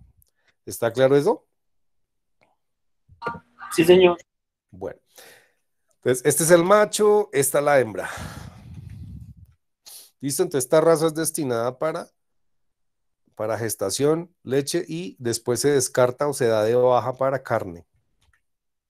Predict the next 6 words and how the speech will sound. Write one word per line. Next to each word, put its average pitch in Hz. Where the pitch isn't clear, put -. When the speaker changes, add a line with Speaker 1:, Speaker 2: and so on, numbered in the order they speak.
Speaker 1:
Y 185
nos 165
da 110
carne 117
de 123
tercera. 95